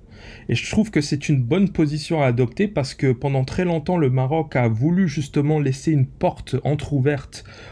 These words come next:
au cas où il y aurait un ch-, un changement radical de régime, au cas où les Algériens reprendraient la raison, en fait. Donc il y avait toujours cette petite porte entrouverte.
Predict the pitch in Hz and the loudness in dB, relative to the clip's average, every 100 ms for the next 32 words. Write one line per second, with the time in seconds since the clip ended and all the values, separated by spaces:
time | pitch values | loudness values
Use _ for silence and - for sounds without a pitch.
0 | - 139 139 165 156 139 135 135 139 - | -2 0 2 2 4 4 4 2 0 0
1 | 120 - - 120 120 139 131 131 131 123 | -2 -4 -4 -4 -2 0 2 2 2 2
2 | 123 127 131 127 123 117 117 107 117 135 | 0 0 0 0 2 2 2 0 2 2
3 | 135 131 - - 123 - 139 127 120 117 | 2 0 -6 -4 -4 0 2 4 4 4
4 | 120 120 127 123 117 131 - 139 131 135 | 2 2 2 2 2 0 0 0 2 2
5 | 123 117 117 110 123 175 127 143 208 - | 2 4 2 4 2 0 -2 -2 -4 -6
6 | - - - 110 127 117 123 - 180 190 | -10 -6 -2 -2 0 0 0 0 -2 0
7 | 147 135 143 131 135 - 143 - 127 120 | -4 -2 -4 -2 -4 -2 -4 -2 -4 -2
8 | 123 117 139 139 - | -2 0 0 -2 -2